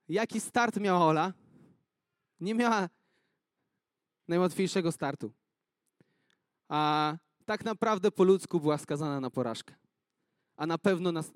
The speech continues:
skazane na porażkę było jej małżeństwo, jej dzieci, które pojawiły się bardzo szybko na tym świecie. To nie mogło się udać.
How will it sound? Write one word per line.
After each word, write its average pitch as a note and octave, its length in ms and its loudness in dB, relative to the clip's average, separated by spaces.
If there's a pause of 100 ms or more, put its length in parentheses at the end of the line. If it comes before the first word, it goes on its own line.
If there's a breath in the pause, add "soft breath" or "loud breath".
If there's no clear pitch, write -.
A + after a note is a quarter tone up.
skazane D#3 360 -4
na C#3 100 -6
porażkę C3+ 360 -6
było B2+ 180 0
jej C#3+ 120 0
małżeństwo, F#3+ 680 -4 (720)
jej F3+ 160 -2
dzieci, F#3 280 -2
które G3 240 0
pojawiły F#3 360 0
się F3+ 140 -4
bardzo E3+ 440 0
szybko E3+ 360 -2
na D3 100 -6
tym D3 140 -10
świecie. F#3+ 460 -6 (2250)
To F#3 100 2
nie F#3+ 140 -2
mogło G3+ 300 0
się G3+ 140 -2
udać. A#2+ 340 -6